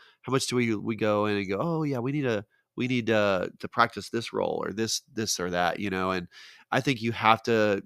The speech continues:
you have to do it. I think you've gotta put, a lot of times we'll put that, the big red box out in the middle of the court and say, "Hey, roll, you know, mix your roll shots up to that and practice that. F-,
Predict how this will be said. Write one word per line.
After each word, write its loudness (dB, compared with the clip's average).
you -4
have 4
to -2
do -2
it. 4
I 2
think -4
you've -4
gotta 2
put, -6
a -6
lot 8
of 2
times 0
we'll 0
put 2
that, 6
the -2
big -4
red 2
box 4
out 2
in -10
the -6
middle 0
of -2
the -8
court 0
and -10
say, -2
"Hey, 2
roll, 4
you -4
know, -4
mix -2
your 2
roll 4
shots -2
up -8
to -12
that 0
and -10
practice 2
that. -4
F-, -14